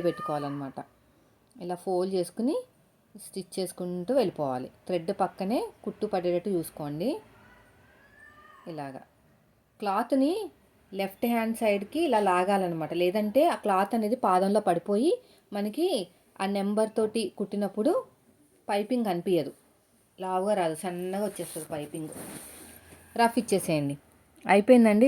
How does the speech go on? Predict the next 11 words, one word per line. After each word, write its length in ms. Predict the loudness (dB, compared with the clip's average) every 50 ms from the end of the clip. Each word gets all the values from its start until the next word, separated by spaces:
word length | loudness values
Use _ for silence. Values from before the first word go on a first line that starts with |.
| 6
చూడండి, 240 | 6 6 6 6 6 4
నేను 120 | 4 2
చక్కగా 240 | 0 0 0 2 2 2
వచ్చేసింది. 400 | 2 2 -2 0 2 4 6 6 6 6
ఐరన్ 200 | 6 6 6 6
చేసేసుకున్నామంటే 800 | 6 4 4 2 -2 -2 -2 -2 0 0 0 2 0 2 6 6 6 6
నేను 260 | 6 4 4 4 2 2 0 0 -2 -2
ముందు 220 | 0 2 4 4 4 4 2 -2 -4
స్టార్టింగ్లో 420 | 0 0 2 2 2 2 2 2 2
చూపించాను 420 | 0 -2 0 -2 0 0 0 0 0 0
కదా, 160 | 0 0